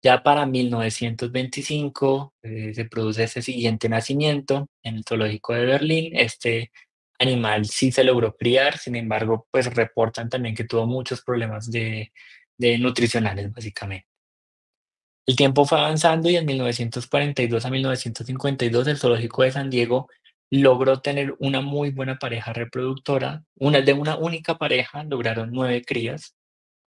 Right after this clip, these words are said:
Entonces, porque eso depende también mucho de los parentales, ¿no? Si son buenos, si son malos padres y demás.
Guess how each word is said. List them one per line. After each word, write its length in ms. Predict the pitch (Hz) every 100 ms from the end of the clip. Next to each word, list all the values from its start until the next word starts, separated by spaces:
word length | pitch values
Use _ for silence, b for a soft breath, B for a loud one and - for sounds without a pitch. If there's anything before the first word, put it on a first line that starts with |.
| 127
Entonces, 480 | 120 117 107 117
porque 180 | - 143
eso 120 | 143 156
depende 320 | 156 131 123
también 260 | 151 131
mucho 260 | 120 120 -
de 60 | 127
los 160 | 131
parentales, 600 | - 120 113 113 120 110
¿no? 160 | 107 123
Si 120 | 127
son 220 | 117 110
buenos, 480 | 113 120 123 123 135 _ _ _
si 140 | - 123
son 180 | 117 113
malos 300 | 113 113 -
padres 440 | 117 113 113 110
y 60 | 117
demás. 360 | 120 135 180